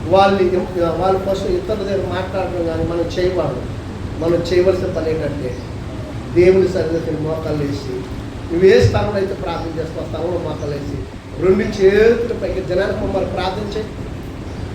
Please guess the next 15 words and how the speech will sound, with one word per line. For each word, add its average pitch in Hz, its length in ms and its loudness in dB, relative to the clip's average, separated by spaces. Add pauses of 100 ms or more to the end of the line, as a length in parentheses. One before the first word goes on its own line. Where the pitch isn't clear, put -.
(260)
"దేవుని 185 280 0
పక్షం 175 340 -4
కార్యం 170 400 -2
జరగకపోతే 165 420 -2
నా 147 80 -2
దగ్గర - 200 -4
రా, - 240 -6 (1500)
దేవుడు 208 200 2
చేయకపోతే 196 460 2
నా 170 60 2
దగ్గర 165 200 2
రా." 143 220 -4 (1600)
దేవునికి 180 280 0
స్తోత్రం 170 440 -4
కలుగునుగాక. 151 600 -4